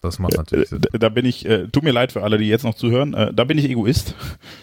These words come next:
Speaker 2: Aber wenn, äh,
Speaker 1: Und jetzt sehe ich
Speaker 2: fünftausend
Speaker 1: tatsächlich,
Speaker 2: Leute
Speaker 1: dass Virgil van Dijk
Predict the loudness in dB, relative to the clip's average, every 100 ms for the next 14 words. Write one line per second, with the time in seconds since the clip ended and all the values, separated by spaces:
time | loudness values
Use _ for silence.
0 | _ _ _ _ _ _ _ -2 2 2
1 | 2 0 0 2 2 0 -4 -6 -2 0
2 | 2 2 2 2 2 2 2 2 2 2
3 | 0 -2 -2 2 2 2 2 2 0 0
4 | 0 2 2 0 -6 -20